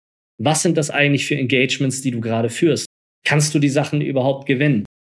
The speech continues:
Lohnt es sich hier noch, die Ressourcen reinzustecken? Weil das ist ja auch eine Frage, wenn ich in jedes Meeting Pre-Sales mit reinnehmen muss, Consultants reinnehmen muss,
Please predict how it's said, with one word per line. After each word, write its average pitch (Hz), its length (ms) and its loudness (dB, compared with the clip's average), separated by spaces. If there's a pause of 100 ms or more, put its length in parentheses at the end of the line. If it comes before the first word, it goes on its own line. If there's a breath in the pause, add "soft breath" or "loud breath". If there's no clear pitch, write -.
(140)
Lohnt 170 420 6
es 170 160 2
sich 135 160 0
hier 131 200 -2
noch, 113 120 0
die 156 140 0
Ressourcen 151 560 0
reinzustecken? 131 760 0
Weil 113 140 0
das 123 180 0
ist 143 120 -4
ja - 180 -2
auch 170 140 0
eine 151 200 -2
Frage, 107 440 -2
wenn 113 120 -4
ich 120 140 -4
in 123 100 -2
jedes 151 380 2
Meeting 123 320 -2
Pre-Sales 151 500 0
mit 131 140 -2
reinnehmen 120 400 0
muss, 117 200 -2
Consultants 143 680 0
reinnehmen 117 380 -2
muss, 120 220 -2